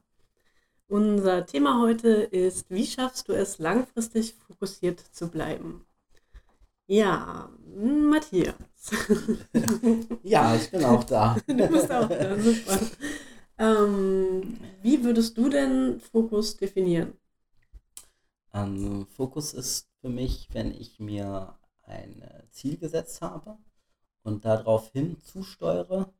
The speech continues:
Speaker 2: ähm, obwohl mir Steine in den Weg gelegt werden und trotzdem noch den Fokus als Ziel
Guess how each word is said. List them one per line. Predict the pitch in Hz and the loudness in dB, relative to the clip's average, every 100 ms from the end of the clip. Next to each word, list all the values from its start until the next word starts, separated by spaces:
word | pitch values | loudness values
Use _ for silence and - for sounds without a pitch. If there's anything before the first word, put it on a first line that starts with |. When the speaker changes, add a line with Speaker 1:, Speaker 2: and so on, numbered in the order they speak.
| _ _ _ - - - _ | _ _ _ -20 -20 -20 _
Speaker 2:
ähm, | 120 120 120 120 | -4 -2 0 -2
obwohl | - - - 123 123 | -4 -10 -2 0 2
mir | 120 113 | 0 -2
Steine | - 110 104 104 | -4 -2 0 -2
in | 95 | -6
den | 95 | -10
Weg | 95 92 - | -10 -12 -14
gelegt | 95 95 _ | -14 -14 _
werden | 95 104 110 | -4 -4 -4
und | 98 101 | -8 -14
trotzdem | - 117 - 113 | -14 -14 -8 -6
noch | 110 110 | -6 -8
den | 107 104 _ | -14 -14 _
Fokus | 123 - 117 113 - | -20 -6 -6 -6 -10
als | - 98 - - _ | -8 -10 -10 -20 _
Ziel | - 117 120 120 | -2 0 2 0